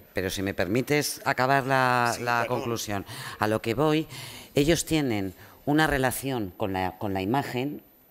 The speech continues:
Speaker 1: que evidentemente no es la misma que hemos mantenido nosotros con los, con los referentes, pero es de una fluidez, de una fluidez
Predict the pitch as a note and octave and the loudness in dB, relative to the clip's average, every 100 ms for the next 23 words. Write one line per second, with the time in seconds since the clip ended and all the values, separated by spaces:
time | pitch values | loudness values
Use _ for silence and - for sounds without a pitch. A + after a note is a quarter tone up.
0 | _ - G#2+ G2+ B2+ D3 D3 D3+ D3+ D3 | _ -4 0 2 2 2 0 0 -2 -4
1 | B2+ B2+ C3 B2+ D3 A#2 B2+ C#3 A#2 A2+ | -4 -4 -6 -6 -8 -8 -8 -8 -8 -8
2 | A2+ G#2+ G2+ G2 G#2 F#2+ G2+ F#2+ F#2 F2+ | -6 -6 -8 -12 -12 -10 -10 -8 -10 -12
3 | - G#2 F#2 E2+ F2 F#2 C#3 D3+ G2+ - | -12 -10 -8 -8 -8 -4 -4 -2 -6 -6
4 | - - - - - G#2 C#3 - - - | -12 -14 -16 -4 2 4 4 2 -4 -12
5 | - G2+ A2+ C#3 D#3 - C3 A#2 A2+ D#3 | -12 0 2 2 -2 -2 -2 0 2 2
6 | D3+ D#3+ - - _ _ - G#2 A#2+ - | 0 -4 -12 -20 _ _ -4 -2 -2 0
7 | A#2 A#2+ D#3+ - | 0 2 2 -2